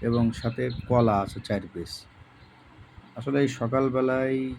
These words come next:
খুবই সুন্দর একটা নাস্তা, আলহামদুলিল্লাহ। আল্লাহ তাআলার শুকরিয়া যে সকালবেলা এত সুন্দর নাস্তার ব্যবস্থা। আসলে মধু হচ্ছে এমন একটা জিনিস,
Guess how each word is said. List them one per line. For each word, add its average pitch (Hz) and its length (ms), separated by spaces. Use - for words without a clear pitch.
খুবই 120 400
সুন্দর 117 520
একটা - 220
নাস্তা, 110 460
আলহামদুলিল্লাহ। 107 840
আল্লাহ 117 300
তাআলার 113 240
শুকরিয়া 120 640
যে 107 480
সকালবেলা 120 560
এত 113 140
সুন্দর 110 540
নাস্তার 107 500
ব্যবস্থা। 107 480
আসলে 143 280
মধু 147 500
হচ্ছে 147 320
এমন 147 260
একটা 139 220
জিনিস, 117 380